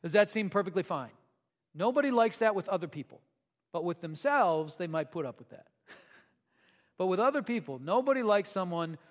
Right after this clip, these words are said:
who talks the talk but doesn't walk the walk. So James is saying, "You, you got faith, but you're not putting it into practice. That's a problem." Verse fifteen. "Suppose a brother or sister is without clothes and daily food. If one of you says to him, 'Go, I wish you well, keep warm and well fed,' but does,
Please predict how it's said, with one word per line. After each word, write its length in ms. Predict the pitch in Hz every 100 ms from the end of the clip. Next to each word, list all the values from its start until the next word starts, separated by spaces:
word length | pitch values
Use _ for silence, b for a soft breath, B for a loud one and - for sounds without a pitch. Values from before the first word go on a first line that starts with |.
| b
who 60 | 156
talks 320 | 185 196 190
the 80 | 175
talk 360 | 180 165 165 -
but 120 | 147
doesn't 260 | 165 151
walk 240 | 143 139 -
the 60 |
walk. 320 | 127 123 110 _ b b
So 100 | -
James 400 | 143 185 247 247
is 140 | 226
saying, 400 | - 160 147 147 139 b b
"You, 160 | 175 226
you 140 | 185 175
got 300 | 226 269 214
faith, 380 | - 254 247 -
but 140 | 160
you're 80 | 190
not 200 | 240 214
putting 200 | 233 202
it 100 | 202
into 180 | 196 160
practice. 420 | 196 247 - -
That's 240 | 220 254
a 40 | -
problem." 440 | - 170 131 - - _ _ _ _ _
Verse 180 | 180 170
fifteen. 520 | 214 190 180 139 117 _ _ _ _
"Suppose 360 | 170 233 285
a 60 | 240
brother 300 | 208 247 247
or 80 | 214
sister 360 | - 240 -
is 120 | 233 165
without 340 | 160 214 226
clothes 460 | - 220 226 233 175
and 160 | 151
daily 320 | 180 220 208
food. 500 | 185 220 254 277 240 - _ b b b b b
If 140 | 165
one 180 | 180 254
of 80 | 254
you 100 | 247
says 300 | - 247 202
to 100 | 214
him, 220 | 233 240
'Go, 240 | 202 254
I 80 | 254
wish 280 | 202 233 -
you 80 | 202
well, 220 | 226 247
keep 240 | - 233
warm 300 | 170 202 233
and 140 | 220 185
well 180 | 220 208
fed,' 320 | 214 233 190
but 140 | 165
does, 260 | 190 208